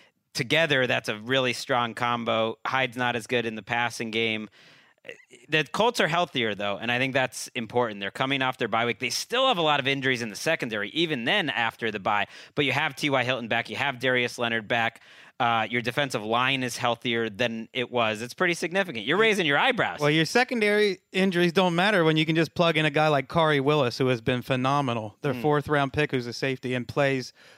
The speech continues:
Speaker 2: like Honey Badger all over that defense.
Speaker 1: And the Texans are as short at cornerback right now as pretty much any te-, team in the league. They lost Bradley Roby,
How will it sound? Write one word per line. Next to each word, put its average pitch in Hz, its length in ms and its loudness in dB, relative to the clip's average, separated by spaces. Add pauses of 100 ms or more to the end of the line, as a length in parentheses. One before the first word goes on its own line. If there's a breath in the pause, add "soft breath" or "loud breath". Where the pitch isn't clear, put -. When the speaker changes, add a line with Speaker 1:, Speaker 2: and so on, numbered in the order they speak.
Speaker 2:
like 143 260 0
Honey 165 260 2
Badger 135 420 2
all 160 260 4
over 147 280 2
that 117 180 0
defense. 120 420 -10
Speaker 1:
And 139 140 0
the 147 80 2
Texans 160 520 0
are 127 280 2
as 123 200 2
short 135 480 2
at 117 200 -2
cornerback 120 720 0
right 110 240 -2
now 104 400 -2
as 107 160 -8
pretty 139 300 -2
much 123 260 -2
any 117 220 -4
te-, 117 400 -6
team 117 380 -4
in 107 180 -6
the 101 80 -6
league. 110 360 -2
They 107 140 -2
lost 113 500 -2
Bradley 110 380 -2
Roby, 139 520 -2